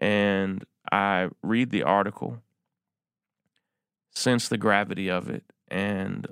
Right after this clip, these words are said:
Lee and I decide right there, as we often do, with only a tiny bit of information,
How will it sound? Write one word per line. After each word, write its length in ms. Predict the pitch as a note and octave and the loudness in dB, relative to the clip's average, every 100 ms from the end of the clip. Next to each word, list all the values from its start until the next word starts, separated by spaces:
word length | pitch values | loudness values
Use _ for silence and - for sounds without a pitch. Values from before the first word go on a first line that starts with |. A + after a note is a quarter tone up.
| - | -2
Lee 220 | G#2 A2 | 2 4
and 120 | G2 | 4
I 280 | F#2+ F#2+ G2 | 2 2 -2
decide 640 | - - G2+ G2+ G2 F2+ | -4 -2 2 4 2 0
right 260 | F#2+ G2+ G2 | 0 0 0
there, 240 | A2 G#2 | 0 2
as 180 | F#2+ - | 0 -2
we 120 | F#2 | -2
often 440 | - G#2 - F2+ | 2 2 0 -6
do, 400 | F2 A2 G#2+ E2 - _ _ _ _ - | -2 0 2 0 -6 _ _ _ _ -8
with 120 | G#2 | 0
only 260 | G#2+ G#2 F2+ | 2 2 0
a 100 | E2 | -4
tiny 480 | - - B2 A#2 | -6 0 2 2
bit 260 | G#2 G2 G2 | 0 0 0
of 120 | F#2 | 0
information, 760 | F2+ F2+ F2 F2 E2+ - F#2 | -4 -4 -4 -2 -2 -4 -6